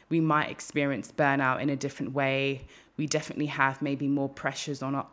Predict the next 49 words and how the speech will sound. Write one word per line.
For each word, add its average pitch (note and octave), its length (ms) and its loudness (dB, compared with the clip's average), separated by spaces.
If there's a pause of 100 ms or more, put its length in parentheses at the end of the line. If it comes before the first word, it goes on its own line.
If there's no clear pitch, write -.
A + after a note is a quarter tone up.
(140)
on D#3 120 0
our C#3 180 0
physical D3 420 -4
body C#3 420 -2
than C3+ 260 -2
men C#3 260 0
do C#3 300 -2
because D#3+ 320 -6
of C3+ 60 -4
the C#3 60 0
different C#3+ 440 -6
things C#3+ 240 0
that - 120 -8
we D3 80 -4
go C3+ 220 -2
through, C#3 360 -6 (300)
especially D#3 420 -4
if C#3 140 -8
you C#3+ 80 -8
decide C3+ 400 -2
to C#3+ 60 -10
have C3 240 -6
children. G3+ 800 2 (500)
Um, C#3+ 360 4
you E3 100 0
know, D3+ 200 2
it, - 180 -6 (180)
it's C4 160 2
just - 220 2
completely F3+ 420 2
different. C#3 460 -4
And G#3+ 180 4
then G#3 320 6 (160)
when G3+ 200 4
you're F#3+ 100 2
also G3+ 340 0
thinking E3 420 0
about C#3 360 -2
it, - 180 -8 (1400)
the E3 100 -2
research E3+ 500 2
does D#3+ 140 4
say D3 380 6
that B2+ 180 0
when D#3 140 4
it C#3 100 -2
comes D3+ 360 0
to, C#3 200 0
like, C3+ 240 -6